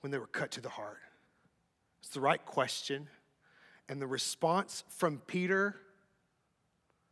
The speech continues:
was very specific. Repent and be baptized.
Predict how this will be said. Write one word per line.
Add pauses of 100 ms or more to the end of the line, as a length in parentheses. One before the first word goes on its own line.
(440)
was
very (600)
specific. (800)
Repent (2000)
and
be
baptized.